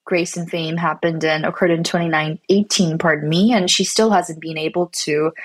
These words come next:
um, star in, in any, any movies. And so the, the, the totalizing aspect of the ways in which the state controls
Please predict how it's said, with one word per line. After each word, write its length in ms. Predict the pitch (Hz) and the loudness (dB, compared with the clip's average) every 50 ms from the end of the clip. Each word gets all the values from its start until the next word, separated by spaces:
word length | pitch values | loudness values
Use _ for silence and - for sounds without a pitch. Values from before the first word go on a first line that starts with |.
| - - - - - - | -16 -16 -18 -12 -4 0
um, 300 | - 175 165 160 156 165 | 2 2 2 0 -2 -4
star 440 | 165 - - - 180 170 160 165 165 | -6 -4 0 2 2 4 2 2 -2
in, 280 | 156 156 - 185 - - | -4 -6 -10 -12 -10 -8
in 180 | - 175 160 160 | -6 -6 -6 -6
any, 320 | 156 156 156 151 151 - - | -8 -10 -10 -10 -8 -8 -8
any 360 | - 160 156 156 - - - - | -8 -8 -8 -8 -10 -6 -2 2
movies. 600 | 220 254 226 - 151 135 - 156 175 180 - - - | 2 2 2 2 -2 -2 -4 -6 -6 -6 -10 -6 -4
And 160 | - 165 160 | -4 -2 -2
so 380 | - - - 170 165 160 160 165 - - - - - - - _ _ _ _ _ _ _ - | -2 0 2 2 4 4 2 0 -2 -6 -16 -18 -18 -20 -20 _ _ _ _ _ _ _ 0
the, 260 | 247 233 226 226 - - | 2 4 4 2 2 0
the, 420 | 190 208 226 220 214 190 - 185 | 2 2 4 4 4 2 0 0
the 200 | 196 214 208 202 - | 0 0 0 0 -4
totalizing 800 | - - - 254 262 277 269 254 233 208 202 190 175 185 185 180 | -6 -2 0 2 4 4 4 4 4 4 2 0 -2 -4 -4 -2
aspect 560 | - 180 170 175 - - - 185 175 175 - - | -2 0 0 -2 -4 -4 -4 -4 -4 -2 -4 -4
of 200 | 165 160 160 160 | -4 -4 -4 -4
the 100 | 170 160 | -4 -2
ways 320 | 160 165 160 165 165 185 | 0 2 2 2 2 0
in 80 | 175 165 | -2 -2
which 160 | 156 - - | -4 -4 -4
the 80 | 180 | -6
state 240 | - - - 165 156 | -4 -2 -4 -4 -4
controls 880 | - - 151 - - - - 175 165 165 165 156 160 160 160 165 170 | -4 -8 -6 -6 -4 0 2 2 4 4 4 4 2 2 0 -2 -4